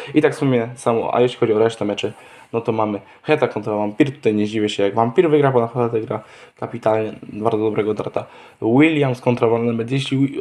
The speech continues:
Vanderbilt odpali to, co zrobił Zeszagański, no to Williams się może obawiać.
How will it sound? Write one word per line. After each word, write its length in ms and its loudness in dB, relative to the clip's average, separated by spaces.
Vanderbilt 480 0
odpali 320 -4
to, 120 -2
co 200 0
zrobił 200 6
Zeszagański, 540 0
no 60 2
to 140 4
Williams 220 2
się 120 -6
może 200 -2
obawiać. 380 2